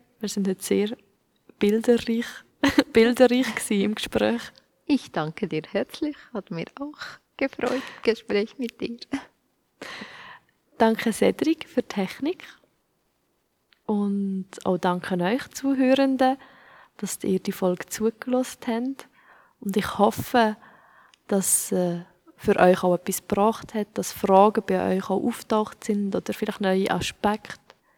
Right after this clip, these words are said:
Speaker 1: Ihr dürft gerne durchs Kontaktformular,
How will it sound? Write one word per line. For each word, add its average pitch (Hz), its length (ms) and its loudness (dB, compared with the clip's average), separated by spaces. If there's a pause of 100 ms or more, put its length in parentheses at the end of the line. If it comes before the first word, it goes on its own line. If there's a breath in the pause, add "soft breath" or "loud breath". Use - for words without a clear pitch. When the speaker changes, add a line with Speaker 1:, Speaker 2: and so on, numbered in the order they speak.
(600 soft breath)
Speaker 1:
Ihr - 80 0
dürft - 500 0
gerne 226 360 2
durchs - 240 -4
Kontaktformular, 240 1400 0